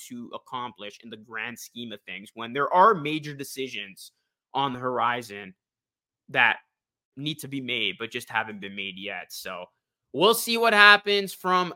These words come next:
this point on, but that is going to conclude today's show. Just wanted to talk about some of the latest. We touched on Team Canada, Norman Powell talking about his time with the Raptors, Danny Green signing with the Sixers, and Zach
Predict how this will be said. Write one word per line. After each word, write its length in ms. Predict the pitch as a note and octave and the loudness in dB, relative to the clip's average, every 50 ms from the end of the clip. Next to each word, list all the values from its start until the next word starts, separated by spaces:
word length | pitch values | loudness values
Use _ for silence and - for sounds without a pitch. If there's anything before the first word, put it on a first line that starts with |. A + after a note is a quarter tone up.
| - C#3+ C#3+ | -10 -8 -2
this 340 | D3 F3 F#3 F3+ - - | 0 0 0 0 -2 -6
point 560 | - _ _ - F3 E3+ F3 F3 E3+ E3 D3+ - - | -8 _ _ -8 -6 -4 -2 0 0 -2 -2 -2 0
on, 420 | D3+ D3+ D#3 D#3 D#3 D3+ D3+ C#3+ B2+ | 2 2 2 2 0 0 -2 -4 -6
but 280 | B2 C3 C3 C3 C3 - - B2+ B2 C3 | -4 -2 0 0 -2 -4 -6 -10 -6 -2
that 260 | D#3 G3+ C4 C#4 C#4 | 2 2 2 2 0
is 180 | C#4 C#4 G3 | -6 -8 -6
going 300 | D3+ F3+ G#3 A3 A3+ A3 | -4 -2 -2 0 0 -2
to 60 | G#3 G3+ | -2 -4
conclude 580 | - G3 F#3+ - - F3 E3+ E3+ F3 E3+ E3+ | -6 -10 -12 -12 -10 -8 -6 -6 -6 -6 -6
today's 320 | E3 D3 D3 C#3+ D3+ C#3+ - | -6 -2 -2 0 -2 -2 -4
show. 260 | - C#3 C3+ C3 C#3 | -4 -2 -2 -2 0
Just 180 | E3 C4 B3 | -2 -2 -2
wanted 220 | B3+ C#4+ D4+ C#4 B3+ | 2 2 4 4 4
to 60 | G3+ | 0
talk 300 | - - F3 F3 E3 - | 2 4 6 6 6 4
about 300 | D#3+ D3 D#3 E3 D#3 - - _ _ _ _ _ | 2 -2 -2 0 0 -2 -6 _ _ _ _ _
some 220 | - - - A#3 | -8 -2 -2 0
of 40 | A3 | 2
the 60 | A3+ | 2
latest. 720 | G#3 F3+ E3+ E3+ E3+ D#3+ D#3+ D#3+ D#3 - - - _ _ _ _ _ _ _ _ _ _ _ _ _ - | 4 4 4 4 4 4 2 0 -2 -4 -10 -14 _ _ _ _ _ _ _ _ _ _ _ _ _ -14
We 80 | D3 D3 | -10 -4
touched 300 | - F3+ E3+ - - F3 | -2 -2 -2 -2 -2 0
on 280 | E3 E3 E3 E3 D3 _ _ _ - | 2 2 2 0 -2 _ _ _ -14
Team 200 | - F3 D#3+ D3+ D3 | -8 -8 -8 -6 -2
Canada, 640 | - F#3+ G#3 G#3 G#3 G3+ G3+ G3+ G3+ G3+ G3+ F#3+ - - | 4 6 6 8 8 6 6 4 4 2 2 0 -4 -8
Norman 360 | C#3 C#3+ D3 D3 D3 C#3 C3 | -10 -8 -8 -6 -6 -8 -8
Powell 460 | C3+ - F3 F#3+ G3 F#3+ F#3+ F#3+ F#3+ | -4 2 4 6 6 8 6 4 2
talking 340 | F3+ - D#3 D3+ D3 - C#3 | -2 -4 -2 -2 -2 -4 -6
about 240 | C3+ C3+ B2+ B2+ B2+ | -10 -8 -8 -8 -6
his 160 | D#3+ F3 E3+ | -6 -6 -6
time 220 | - F3 E3 E3 D#3+ | -2 -2 -2 -2 -2
with 100 | D3 - | -4 -8
the 60 | D#3+ | -2
Raptors, 720 | D#3 D#3 D#3 D#3 D3+ - - D#3+ D#3 D#3 D3+ D3+ C#3 - - C#3+ C#3 | 2 4 4 4 4 2 -2 -8 -8 -6 -8 -10 -12 -14 -14 -6 0
Danny 280 | E3+ G3 A3 G#3 F3 | 0 0 2 0 -2
Green 420 | D3 D3 D#3 D3+ D3+ D3 D3+ C#3+ - | -6 -6 -8 -8 -8 -8 -10 -10 -12
signing 320 | - - D#3 D3+ C#3+ C#3 | -8 -6 -4 -4 -4 -6
with 100 | C3+ C3+ | -10 -12
the 60 | - | -14
Sixers, 560 | - - D3 C#3 - - C#3 C3+ C3+ C3 - | -14 -10 -10 -12 -10 -10 -8 -8 -8 -8 -10
and 120 | A2+ B2 A#2 | -12 -16 -8
Zach 280 | - C3+ C3 B2+ C3 | -2 -2 -2 -2 -2